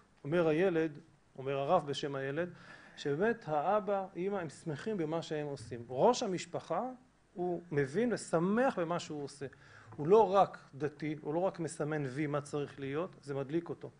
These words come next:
בלי קשר כרגע לחיי תורה, קביעות של תורה וקודש,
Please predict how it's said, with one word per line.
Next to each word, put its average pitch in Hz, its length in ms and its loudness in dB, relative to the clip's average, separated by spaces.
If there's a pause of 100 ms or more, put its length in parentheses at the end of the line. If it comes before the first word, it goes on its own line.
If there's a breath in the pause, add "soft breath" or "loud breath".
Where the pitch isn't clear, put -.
(540 loud breath)
בלי 208 180 2
קשר 208 280 0
כרגע 175 340 4
לחיי 160 480 2
תורה, 156 320 2
קביעות 165 460 -2
של 143 140 -4
תורה 147 320 0
וקודש, 160 640 -6